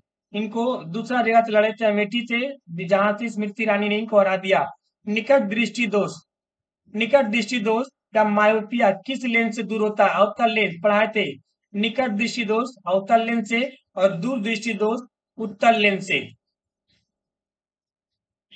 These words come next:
वित्त आयोग किस अनुच्छेद में आता है? दो सौ अस्सी का ए,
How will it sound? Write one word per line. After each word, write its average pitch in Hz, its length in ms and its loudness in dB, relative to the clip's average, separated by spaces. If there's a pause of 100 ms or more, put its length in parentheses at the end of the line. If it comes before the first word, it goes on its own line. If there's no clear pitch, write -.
(100)
वित्त 254 300 0
आयोग 220 440 2
किस 285 220 -4
अनुच्छेद 240 420 -2
में 226 120 0
आता 208 260 2
है? 175 80 0
दो 202 160 -4
सौ 233 140 -4
अस्सी 247 300 -2
का 214 180 0
ए, 190 280 -2